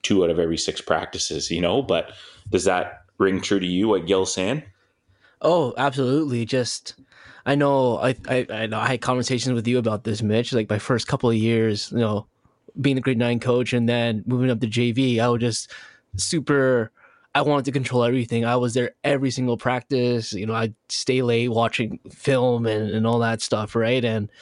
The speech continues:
Speaker 2: and, you know, I had my assistants, but I would never let, let them, uh, you know, split up into, "Let's do guard big split," or, like, we d-, you take half, I'll take the other half. I'm just, I,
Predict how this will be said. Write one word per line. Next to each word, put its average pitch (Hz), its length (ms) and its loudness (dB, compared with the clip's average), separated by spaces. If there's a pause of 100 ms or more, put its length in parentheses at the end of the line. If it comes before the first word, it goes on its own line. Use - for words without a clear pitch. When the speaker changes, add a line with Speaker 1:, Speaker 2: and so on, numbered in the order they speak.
(420)
Speaker 2:
and, 101 480 -2 (460)
you 143 100 0
know, 147 60 2
I 127 120 2
had 143 180 0
my 131 100 0
assistants, 156 340 0
but 135 100 4
I 135 40 2
would 135 140 2
never 143 260 2
let, 127 240 0 (100)
let 127 200 -2
them, 117 260 0
uh, 107 320 -2 (140)
you 123 120 0
know, 107 240 -4 (180)
split - 260 -2
up 131 180 0
into, 117 240 -2
"Let's 117 200 -2
do 120 420 0 (160)
guard 127 240 2
big 156 160 0
split," 117 460 -2
or, 127 260 2
like, 117 180 0
we 123 100 -4
d-, 123 120 -4
you 127 140 -2
take 123 180 0
half, 123 380 -2
I'll 123 200 0
take 127 160 -2
the 123 120 2
other 117 120 -4
half. 107 340 -4
I'm 123 120 -2
just, 127 260 -2 (680)
I, 131 180 2